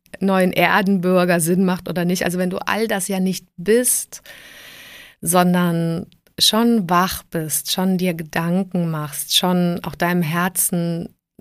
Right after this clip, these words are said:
und deinen Gedanken folgst, dann ist das genug.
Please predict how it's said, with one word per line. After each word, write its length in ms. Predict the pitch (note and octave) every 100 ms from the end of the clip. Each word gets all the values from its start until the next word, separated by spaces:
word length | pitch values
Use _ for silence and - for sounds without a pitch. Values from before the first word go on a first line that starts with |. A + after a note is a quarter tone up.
| - _
und 280 | F#3+ G#3 G#3
deinen 360 | F3 E3+ D#3+ D3+
Gedanken 540 | D#3+ D#3 D#3 D#3 D#3
folgst, 640 | - D3+ - F2+ - -
dann 360 | F3+ F3 F3 E3+ - - - -
ist 200 | B3 -
das 160 | C#4+ -
genug. 640 | C4 B3+ C4+ C#4+ - -